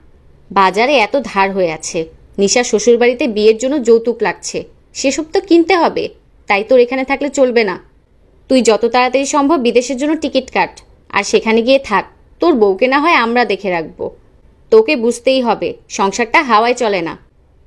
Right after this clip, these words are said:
টাকা রোজগারের জন্য তো তোকে বিদেশে পাঠানো হয়েছে, আর এখন তুই কিনা যখন তখন না বলে চলে এলি, এটা বড্ড খারাপ দেখায়।"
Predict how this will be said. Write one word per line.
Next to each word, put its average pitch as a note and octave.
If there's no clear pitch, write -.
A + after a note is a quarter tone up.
টাকা G#3+
রোজগারের A#3+
জন্য C4+
তো D#4+
তোকে D#4+
বিদেশে B3+
পাঠানো C#4
হয়েছে, F#3
আর C#4+
এখন C4+
তুই D#4
কিনা E4+
যখন A#3
তখন D4
না A3+
বলে C#4+
চলে C#4
এলি, F4
এটা A3
বড্ড A3
খারাপ A#3
দেখায়।" F#3